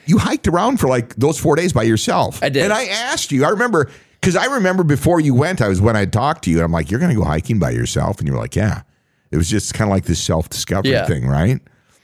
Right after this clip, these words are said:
Speaker 1: And you, and it was, turned out to be awesome.
Speaker 2: It did. Yeah.
Speaker 1: Right?
Speaker 2: I did a little bit of hiking in the Phoenix area too, but the main thing was what ended up in Sedona, and that's, that's, like I say, that was the experience that, like, changed
Speaker 1: Right.
Speaker 2: it for me.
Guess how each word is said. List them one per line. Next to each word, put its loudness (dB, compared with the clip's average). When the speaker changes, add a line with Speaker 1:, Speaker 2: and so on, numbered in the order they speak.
Speaker 1:
And 0
you, 2
and 2
it 4
was, 0
turned 0
out 0
to 0
be 2
awesome. -2
Speaker 2:
It -4
did. -2
Yeah. 0
Speaker 1:
Right? -4
Speaker 2:
I -2
did 2
a 4
little 2
bit 2
of 2
hiking 0
in 2
the -2
Phoenix -2
area 2
too, 0
but -2
the 0
main 2
thing 0
was -2
what 0
ended -2
up -2
in -4
Sedona, -2
and -4
that's, -6
that's, -6
like -2
I -4
say, -2
that -4
was -2
the -2
experience -6
that, -4
like, -8
changed -2
Speaker 1:
Right. -12
Speaker 2:
it -20
for -16
me. -18